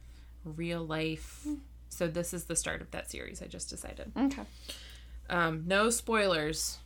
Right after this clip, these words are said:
Speaker 1: about what's about to happen. She doesn't, I
Speaker 2: Her
Speaker 1: will
Speaker 2: head
Speaker 1: say,
Speaker 2: doesn't fall
Speaker 1: her
Speaker 2: off.
Speaker 1: head is still attached.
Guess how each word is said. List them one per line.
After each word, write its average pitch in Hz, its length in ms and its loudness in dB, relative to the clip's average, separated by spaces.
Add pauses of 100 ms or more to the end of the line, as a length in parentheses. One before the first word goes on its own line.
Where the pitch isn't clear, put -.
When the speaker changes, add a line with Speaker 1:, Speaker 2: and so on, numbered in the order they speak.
(720)
Speaker 1:
about 170 380 2 (120)
what's 170 240 -4
about 160 220 -4
to - 80 -8
happen. - 320 -6 (520)
She - 220 6
doesn't, 214 460 12 (560)
I 170 80 10
Speaker 2:
Her 185 60 12
Speaker 1:
will 202 100 6
Speaker 2:
head - 80 12
Speaker 1:
say, 185 180 12
Speaker 2:
doesn't 175 160 10
fall 160 140 10
Speaker 1:
her 220 60 12
Speaker 2:
off. 226 60 10
Speaker 1:
head 294 180 12
is 269 180 12
still 196 260 6
attached. - 720 -2